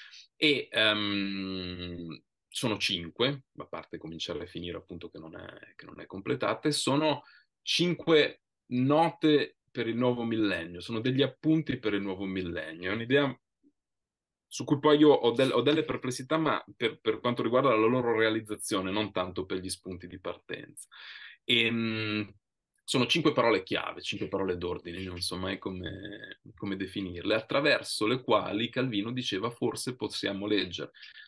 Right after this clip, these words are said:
la nostra contemporaneità e forse attraverso queste cinque parole, attraverso la declinazione di questi cinque concetti, possiamo,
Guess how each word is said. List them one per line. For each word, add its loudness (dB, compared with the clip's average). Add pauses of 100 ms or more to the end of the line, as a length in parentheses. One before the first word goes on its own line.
la 2
nostra -4
contemporaneità -10 (280)
e 0
forse 2
attraverso 0
queste -8
cinque 0
parole, 2
attraverso -2
la -2
declinazione -2
di -6
questi -10
cinque -8
concetti, -4
possiamo, -2